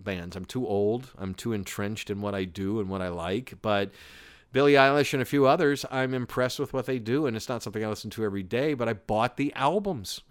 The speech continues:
<laughs> I did. I bought the C Ds. That's what I do when I love something I want to support, whether it's a movie, whether it's music. Um, I buy T-shirts. I buy, uh, support how I can because I want it to continue.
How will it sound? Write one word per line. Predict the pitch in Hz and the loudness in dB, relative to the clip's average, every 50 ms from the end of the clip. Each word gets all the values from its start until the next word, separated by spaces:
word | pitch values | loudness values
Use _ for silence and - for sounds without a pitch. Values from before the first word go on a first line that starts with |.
| - - | 0 2
<laughs> | 185 - - | 2 4 4
I | 175 151 | 4 2
did. | 123 117 113 147 196 262 277 240 196 - _ - - - - - - | 2 4 6 6 8 6 6 4 -2 -10 _ -20 -20 -20 -16 -10 -8
I | 104 | -4
bought | 95 98 110 120 - | -2 0 0 0 0
the | 139 | 0
C | 123 - 151 147 | -2 0 0 0
Ds. | 151 165 180 190 175 139 - - - _ _ _ _ _ _ _ _ _ _ _ _ _ _ _ _ _ _ _ _ _ _ _ _ _ _ _ - | 0 0 -2 -2 -4 -6 -10 -14 -18 _ _ _ _ _ _ _ _ _ _ _ _ _ _ _ _ _ _ _ _ _ _ _ _ _ _ _ 0
That's | - 175 202 - | 0 2 4 4
what | 233 214 | 4 4
I | 208 | 6
do | 175 160 185 196 | 6 6 6 6
when | 202 180 | 8 6
I | 165 151 | 6 6
love | 147 151 156 151 | 6 6 4 4
something | - - 147 143 160 151 147 | 2 0 -2 -2 -2 -4 -2
I | 147 | 0
want | 147 147 147 | 0 0 0
to | 147 | 0
support, | - - 143 - - 170 165 - | -2 -4 -6 -4 -2 -2 0 0
whether | 101 107 110 113 113 | 0 0 0 0 -2
it's | 107 - | -4 -4
a | 110 | -2
movie, | 110 110 117 120 139 | 0 0 0 2 2
whether | 139 123 110 104 104 | 2 2 2 2 2
it's | 98 95 - | 0 -2 -4
music. | 104 104 107 120 120 113 135 143 139 - - | -4 -2 -2 0 0 -2 -2 -4 -4 -6 -8
Um, | 85 101 95 92 87 87 85 - _ - | -6 -6 -6 -6 -8 -10 -12 -16 _ -18
I | - | -14
buy | 90 82 92 90 95 | -8 -6 -4 -4 -6
T-shirts. | 92 - - 110 107 - - 123 135 127 - - | -6 -6 -8 -8 -6 -6 -6 -8 -8 -8 -10 -12
I | 95 87 | -12 -12
buy, | 82 82 87 92 92 92 - - 107 104 92 - | -10 -8 -8 -8 -8 -10 -12 -14 -14 -14 -14 -12
uh, | 107 107 | -12 -10
support | 104 - - 120 - - 175 196 202 160 | -6 -6 -6 -4 -2 -2 -2 -2 -2 -4
how | 147 143 156 160 | -2 -2 0 0
I | 160 151 | -2 -2
can | - - - 143 170 170 151 143 139 135 _ _ _ - - - - - _ - | -4 -6 -6 -6 -6 -6 -8 -10 -12 -14 _ _ _ -20 -20 -20 -20 -18 _ 2
because | 135 135 143 147 127 | 4 6 6 8 8
I | 151 | 8
want | 147 139 147 151 151 | 8 8 8 6 6
it | 156 139 | 4 0
to | - - | -2 -4
continue. | - 147 143 131 - - 151 156 156 147 117 98 | -2 -2 -2 -2 -2 -2 -2 0 0 -2 -2 -4